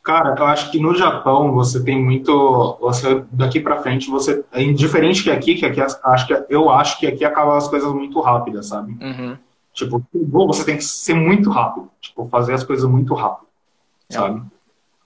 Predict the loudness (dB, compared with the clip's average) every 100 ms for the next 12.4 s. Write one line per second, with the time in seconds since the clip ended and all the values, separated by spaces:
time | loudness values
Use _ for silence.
0 | _ -10 0 4 6 4 0 -8 -6 0
1 | 0 2 0 0 0 2 0 -2 0 0
2 | 2 2 2 2 0 0 -2 -2 -2 -2
3 | -2 -4 -4 -2 0 2 2 2 0 0
4 | -2 -2 2 2 2 -2 -6 -4 0 4
5 | 2 2 -2 0 -2 0 0 -2 -6 -10
6 | -18 _ _ _ _ _ _ -8 -2 0
7 | 0 -2 -8 -16 _ _ -4 -2 -2 -4
8 | -2 0 0 2 2 4 2 0 2 2
9 | 4 4 4 2 0 2 4 2 -2 -12
10 | _ _ _ _ _ -4 0 2 2 -2
11 | -2 0 0 0 2 2 2 2 0 2
12 | 2 2 -2